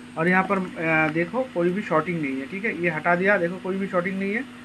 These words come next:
दबा दे रहा हूँ तो भी कोई shorting नहीं है, ठीक है।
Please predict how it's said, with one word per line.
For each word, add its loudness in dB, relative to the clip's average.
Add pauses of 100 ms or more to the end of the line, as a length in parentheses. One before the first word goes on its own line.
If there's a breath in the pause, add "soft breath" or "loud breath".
(360 loud breath)
दबा 8 (240)
दे 6
रहा 10
हूँ 6
तो 2
भी 2
कोई 2
shorting 0
नहीं -4
है, -10 (640)
ठीक 2
है। 4